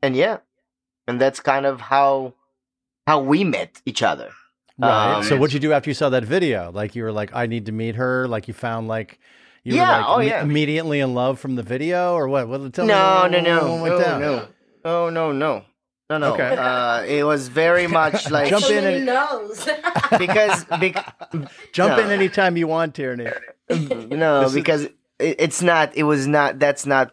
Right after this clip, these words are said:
Speaker 3: No, it was
Speaker 1: um,
Speaker 3: very platonic
Speaker 1: that's not
Speaker 3: for
Speaker 2: Mm.
Speaker 3: years.
Speaker 1: It was, yeah, it was just, I was, you know, I'm not from America, and I needed, like, without a singer in my, in the Ori Naftali band,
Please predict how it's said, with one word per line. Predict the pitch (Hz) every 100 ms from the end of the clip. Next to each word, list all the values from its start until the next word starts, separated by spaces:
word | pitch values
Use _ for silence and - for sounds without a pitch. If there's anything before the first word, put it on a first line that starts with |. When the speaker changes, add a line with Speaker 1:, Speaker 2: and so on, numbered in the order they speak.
| _
Speaker 3:
No, | 117 110 90 226
it |
was | 269 254
Speaker 1:
um, |
Speaker 3:
very | 262 240
platonic | - 202 202 196 190 165 _
Speaker 1:
that's | 135 135 - -
not | 131 131 123
Speaker 3:
for | 175
Speaker 2:
Mm. | 143 143
Speaker 3:
years. | 135 - - _ _ -
Speaker 1:
It |
was, | 151 143 127
yeah, | 131 107 92 95
it | 107
was | 131 131
just, | 135 139 - - _
I | 127 139
was, | 147 127 117 -
you | 156
know, | 127 120
I'm | 135
not | 156 151
from | - 147 143 139
America, | 139 139 135 131 135 131 123 117 _ _ _ _
and | 123 123
I | 127
needed, | 131 131 127 113
like, | 113 107 - _
without | 139 123 120 131 127
a | 117
singer | - 131 123 120 113
in | 113
my, | 110 110 107 -
in | 95 120 117
the | 113
Ori | 123 127 120
Naftali | 110 - 127 123 104 87
band, | 95 87 92